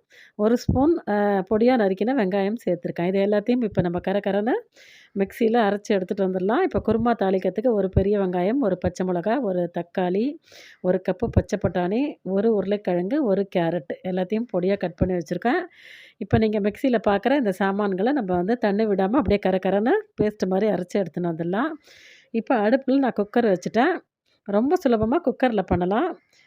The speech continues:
இது ஹோட்டல் ஸ்டைல்ல வரணும் அப்படின்னா, நான் சேர்க்குற இந்த பொடியை சேர்த்து நீங்களும் செஞ்சு பாருங்க. எல்லார் வீட்லேயும் இந்த பொடி இருக்கும். ரொம்ப சுலபமா ஹோட்டல், ஹோட்டல்ல சாப்பிட்டா உங்களுக்கு எப்படி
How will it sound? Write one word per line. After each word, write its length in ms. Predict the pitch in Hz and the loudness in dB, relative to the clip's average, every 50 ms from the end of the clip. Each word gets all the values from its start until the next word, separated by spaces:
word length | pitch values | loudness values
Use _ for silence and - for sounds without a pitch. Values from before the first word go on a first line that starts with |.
| _ _ _ _ _ 220 | _ _ _ _ _ -2
இது 120 | 233 247 226 196 | 0 0 0 0
ஹோட்டல் 300 | 233 269 320 - 370 339 277 - | 0 0 0 2 2 2 2 4
ஸ்டைல்ல 340 | - 254 240 240 240 247 254 226 | 6 6 6 8 8 6 6 6
வரணும் 300 | 208 214 208 214 226 233 | 6 4 4 4 4 4
அப்படின்னா, 300 | 220 180 185 196 220 277 392 453 349 - | 4 4 2 2 4 4 4 4 4 6
நான் 180 | 208 220 240 - | 6 4 6 6
சேர்க்குற 280 | 269 247 240 - 285 269 247 | 4 4 4 6 4 4 4
இந்த 120 | 214 196 190 - | 2 0 0 0
பொடியை 240 | 202 202 226 240 240 208 - 196 185 | 2 2 4 4 2 2 0 0 2
சேர்த்து 300 | 202 214 208 - 277 240 | 2 0 2 0 0 2
நீங்களும் 340 | 214 214 214 226 233 240 226 - | 2 2 2 2 2 0 2 2
செஞ்சு 220 | 208 190 185 208 202 - | 0 2 2 0 2 4
பாருங்க. 300 | 202 185 185 180 185 220 277 392 370 - 196 196 | 4 4 4 2 2 4 4 4 4 4 2 2
எல்லார் 280 | 208 226 240 247 240 208 | 4 4 4 4 4 4
வீட்லேயும் 340 | 226 220 - 233 240 269 285 220 | 2 4 6 4 6 6 6 4
இந்த 120 | 190 190 180 - | 4 4 6 6
பொடி 180 | 185 190 220 208 190 | 6 8 8 6 6
இருக்கும். 300 | 185 185 - 247 330 427 381 381 - - - - - - - - _ 185 185 | 4 2 2 2 2 2 -2 -6 -14 -20 -20 -20 -20 -20 -20 -8 _ 4 4
ரொம்ப 280 | 208 226 254 277 370 349 - | 4 6 6 4 4 4 4
சுலபமா 460 | - 240 240 233 220 240 233 254 302 415 427 - - | 4 4 4 4 4 2 4 4 4 4 2 2 2
ஹோட்டல், 380 | 226 226 247 240 269 254 247 - - _ _ _ _ _ _ _ _ _ - 226 | 2 2 2 2 0 -2 -2 -4 -8 _ _ _ _ _ _ _ _ _ 4 4
ஹோட்டல்ல 420 | 247 285 294 285 320 294 269 247 254 - | 6 2 4 4 2 2 2 0 2 2
சாப்பிட்டா 320 | 240 233 240 - 285 285 | 2 2 2 2 2 2
உங்களுக்கு 340 | 254 214 214 190 - 208 196 196 | 4 2 0 2 4 2 2 4
எப்படி 180 | - 220 247 | 6 8 8